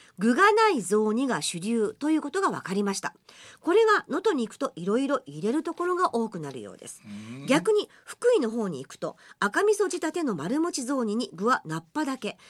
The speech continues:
Speaker 1: そこに鰹節をかけて食べるというのが多いようで。
Speaker 2: あ、それいいな。
Speaker 1: え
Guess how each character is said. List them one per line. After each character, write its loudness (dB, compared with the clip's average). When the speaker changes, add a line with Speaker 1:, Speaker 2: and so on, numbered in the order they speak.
Speaker 1:
そ -4
こ -2
に 0
鰹 -2
節 0
を -2
か -6
け -2
て -6
食 -4
べ 6
る 0
と 4
い 10
う 10
の 6
が 2
多 4
い 0
よ -2
う -4
で。 -4
Speaker 2:
あ、 -6
そ -4
れ 2
い -2
い -8
な。 -6
Speaker 1:
え -2